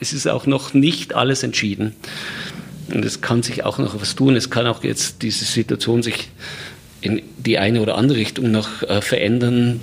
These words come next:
dass vielleicht sich doch eine, äh, Änderung erzwungen werden muss. Offensichtlich muss, muss der Mensch einfach immer aus so einer Bequemlichkeit,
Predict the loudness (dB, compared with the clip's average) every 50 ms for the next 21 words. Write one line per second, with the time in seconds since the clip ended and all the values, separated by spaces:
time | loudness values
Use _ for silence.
0 | -4 0 0 0 0 0 -4 -6 -4 -2 -2 -2 -2 -4 -10 -10 -8 -6 -6 -4
1 | 0 0 0 0 0 -4 -2 0 2 2 2 0 -2 -4 -4 -2 0 2 2 2
2 | 0 0 0 0 0 0 0 -2 -6 -8 -12 -16 -12 -6 -4 -4 -2 0 2 4
3 | 4 6 6 4 4 2 2 0 0 0 0 0 0 0 -2 -2 -4 -4 -4 -6
4 | -6 -8 -10 -16 -20 -20 -18 -16 -16 -14 -12 -12 -12 -12 -12 -14 -14 -8 -2 -2
5 | -2 0 0 0 0 0 0 0 -2 -2 0 0 2 2 2 0 -2 -4 -2 0
6 | 2 2 2 0 2 2 4 4 4 2 2 0 0 0 0 0 0 2 0 -2
7 | -2 -4 -8 -10 -12 -14 -12 -12 -12 -12 -10 -4 0 4 4 4 4 4 0 2
8 | 2 4 4 2 2 0 -2 -2 -2 -2 0 2 2 2 2 0 -2 -2 -2 -2
9 | 0 2 2 2 0 -2 -4